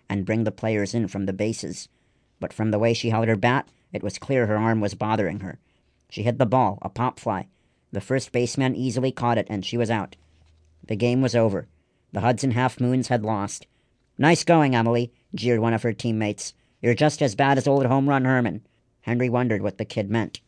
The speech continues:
Emily walked slowly to the stands and sat down heavily beside her grandfather.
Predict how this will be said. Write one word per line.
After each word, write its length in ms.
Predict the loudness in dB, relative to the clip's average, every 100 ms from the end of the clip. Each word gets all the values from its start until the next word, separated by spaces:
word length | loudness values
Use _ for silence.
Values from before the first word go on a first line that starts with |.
| _ _ _ -2
Emily 300 | 2 4 4
walked 280 | 4 2
slowly 440 | -4 -2 0 2 0
to 100 | -2
the 60 |
stands 480 | -4 -4 -4 -4 -6 _ _ -8
and 160 | -6
sat 260 | -4 -4 -2
down 180 | -2 0
heavily 380 | 0 0 0 -2
beside 380 | -4 -4 -2
her 100 | 0
grandfather. 640 | 0 0 -2 -4 -8 -8 -10